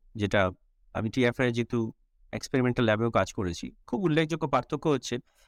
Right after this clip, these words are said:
নানান প্র্যাকটিক্যাল কনস্ট্রেন্টের জন্য টিআইএফআর এর ল্যাবগুলো খুব ছোট ছোট হয়। মানে আমি রিসার্চের পরিধিতে বলছি না, গ্রুপ হিসাবে, যে ওখানে যেমন একটা গ্রুপে দুই থেকে তিনজনই কাজ করে। Whereas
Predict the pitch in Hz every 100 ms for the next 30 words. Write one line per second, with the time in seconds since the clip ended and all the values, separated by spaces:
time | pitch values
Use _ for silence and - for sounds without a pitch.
0 | _ _ _ _ _ 147 156 190 240 240
1 | 226 _ _ - 156 - 208 214 202 165
2 | 151 - - 196 185 170 120 110 107 139
3 | 151 156 175 170 190 180 160 120 131 156
4 | 170 175 - - 185 190 170 - 90 -
5 | - _ _ _ - 117 127 - 131 165
6 | 208 185 208 196 196 208 190 139 110 -
7 | 147 - - _ _ - - 254 - -
8 | 175 - - _ _ _ _ _ _ -
9 | 147 175 175 175 165 151 180 170 160 180
10 | 143 147 170 170 165 147 139 147 143 135
11 | 98 90 - 92 - _ _ _ _ _
12 | _ _ - 139 139 139 135